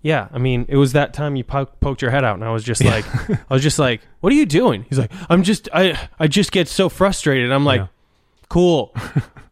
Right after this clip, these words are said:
Speaker 1: Like, then go somewhere else.
Speaker 2: Yeah.
Speaker 1: What are you talking about, man?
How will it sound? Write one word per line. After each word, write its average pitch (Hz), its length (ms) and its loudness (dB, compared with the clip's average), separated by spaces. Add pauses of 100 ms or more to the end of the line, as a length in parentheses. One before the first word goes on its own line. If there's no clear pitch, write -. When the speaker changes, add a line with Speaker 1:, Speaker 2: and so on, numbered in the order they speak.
(160)
Speaker 1:
Like, 143 480 2
then 151 260 2
go 196 260 4
somewhere 214 360 2
else. 247 560 0
Speaker 2:
Yeah. 117 140 -2
Speaker 1:
What 208 80 2
are 240 40 2
you 233 100 0
talking 208 420 0
about, 117 280 -6
man? 147 320 -6